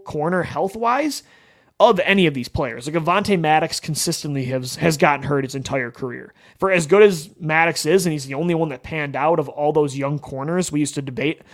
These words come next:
about on this show, like, who'd pan out, he always was hurt. Ronald Darby always was hurt. Jalen Mills suffered a serious Liz Frank injury in twenty nineteen where he missed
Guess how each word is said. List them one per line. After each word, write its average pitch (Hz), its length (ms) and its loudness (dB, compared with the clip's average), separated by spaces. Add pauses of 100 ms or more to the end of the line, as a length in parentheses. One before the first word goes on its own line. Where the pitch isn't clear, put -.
(200)
about 170 300 2
on 160 200 0
this 151 120 -2
show, 151 300 -2
like, 147 160 -2
who'd 160 240 -4
pan 147 240 -6
out, 170 340 2 (260)
he 202 120 2
always 190 240 6
was 151 140 -4
hurt. 175 260 0
Ronald 170 320 2
Darby 202 420 0 (220)
always 190 320 6
was 160 140 -2
hurt. 175 260 0
Jalen 196 300 6
Mills 233 340 2 (300)
suffered 196 340 4
a 165 160 6
serious 226 460 0
Liz 214 160 2
Frank 214 320 -4
injury 175 280 2
in 165 100 -2
twenty 190 260 -2
nineteen 180 420 -2
where 165 80 -6
he 190 140 -6
missed 190 360 -4